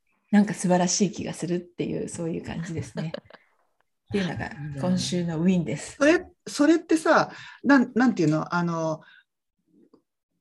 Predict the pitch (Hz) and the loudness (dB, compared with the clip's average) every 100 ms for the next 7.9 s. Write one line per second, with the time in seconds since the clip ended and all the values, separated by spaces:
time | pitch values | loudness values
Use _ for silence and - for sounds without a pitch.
0 | _ _ _ _ - 165 175 247 311 277 | _ _ _ _ -6 0 6 6 6 6
1 | 330 320 320 311 311 220 180 - - - | 8 8 8 8 8 4 4 0 -6 0
2 | 254 240 262 170 156 269 294 302 302 247 | 4 4 2 -2 -2 2 4 6 6 4
3 | 294 285 302 262 170 147 143 143 151 - | 2 2 2 2 2 2 0 -2 -4 -4
4 | 233 247 269 320 247 226 208 269 220 156 | 0 4 4 6 4 2 2 4 4 2
5 | 185 180 180 170 170 190 190 196 175 156 | 0 0 -2 0 0 0 0 -2 -6 -4
6 | 160 151 156 143 185 160 160 175 165 143 | -2 -2 -2 -6 0 2 2 -2 -4 -4
7 | 139 147 143 147 127 139 - 127 | -2 -4 -4 -6 -8 -8 -10 -12